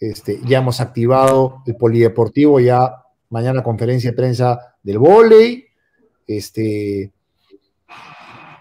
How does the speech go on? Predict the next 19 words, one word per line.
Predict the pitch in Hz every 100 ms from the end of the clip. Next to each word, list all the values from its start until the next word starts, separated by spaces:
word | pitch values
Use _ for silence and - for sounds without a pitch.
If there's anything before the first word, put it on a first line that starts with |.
| -
el | 139 135
equipo | 123 143 139
se | 143
ha | 139
recuperado | 127 131 135 139 147
deportivamente, | 139 131 127 127 139 143 139 139
ya |
estamos | 127 135 131 120
en | 117
zona | 135 131
de | 123
Copa | 123 127 127
Libertadores, | 123 113 127 170 240 480 214 214 208 - _ _ _ _
estamos | 117 135 151 131
estabilizando | 123 127 123 120 156 143
el | 131
tema | 143 143
económico | 127 127 147 151 139
y, | 131